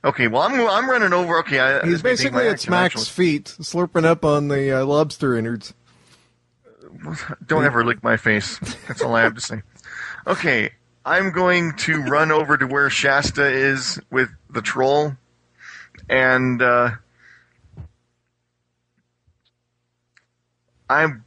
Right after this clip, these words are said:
Speaker 1: God, okay, I can't, I can't. There's nothing to, uh, I can't even use an oomph point. I can't think of anything that could be tall at a beach.
Speaker 2: Well, you got all
Speaker 1: Um,
Speaker 2: of these rocks, uh, around the cave entrance, remember?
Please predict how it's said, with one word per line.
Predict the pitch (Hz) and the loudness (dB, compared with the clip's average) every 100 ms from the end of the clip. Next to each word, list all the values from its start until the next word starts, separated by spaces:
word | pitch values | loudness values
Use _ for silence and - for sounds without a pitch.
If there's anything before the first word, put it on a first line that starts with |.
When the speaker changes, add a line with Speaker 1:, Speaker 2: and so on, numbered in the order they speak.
| - | -4
Speaker 1:
God, | 143 175 143 104 - _ _ _ _ _ | -2 0 0 -2 -6 _ _ _ _ _
okay, | 131 127 - 113 | -4 -4 -6 -6
I | |
can't, | - - 147 - - - | -4 -2 -4 -6 -10 -8
I | |
can't. | - 185 - - - | -2 0 0 -2 -4
There's | 135 127 | -4 0
nothing | 143 147 135 | 0 -2 -4
to, | - 139 131 135 | -4 -4 -2 0
uh, | 131 120 - _ _ _ _ _ _ - - - _ _ _ _ _ - - - - - | 0 -2 -12 _ _ _ _ _ _ -20 -20 -20 _ _ _ _ _ -20 -20 -20 -20 -10
I | 110 | -4
can't | 160 156 | 0 0
even | 143 151 | 2 2
use | 156 | 2
an | 127 - | 2 2
oomph | 160 170 - | 0 -2 -4
point. | 131 127 | 0 0
I | 123 | 0
can't | 151 139 | 0 0
think | 135 | 0
of | 131 | 2
anything | 139 135 139 131 | 0 0 2 2
that | 113 | 2
could | 120 | 0
be | 110 110 | 0 0
tall | - 156 139 120 117 - _ - _ - _ | 0 2 2 2 -2 -8 _ -20 _ -20 _
at | 123 | 0
a | 120 | 0
beach. | 110 160 123 - - - _ _ _ _ _ _ _ - - - - | 2 0 2 0 -2 -6 _ _ _ _ _ _ _ -20 -20 -20 -4
Speaker 2:
Well, | 147 | 0
you | 185 | 2
got | 269 269 | 4 4
all | 208 | 4
Speaker 1:
Um, | |
Speaker 2:
of | 190 | 2
these | 185 156 | 2 0
rocks, | 127 156 185 - - | 0 0 -2 -6 -6
uh, | 151 135 131 | -4 -2 -2
around | 139 135 135 135 | -2 0 0 -2
the | 131 | -2
cave | 185 202 113 | 0 0 0
entrance, | 107 127 - | -6 -8 -6
remember? | 117 110 107 | -6 -6 -8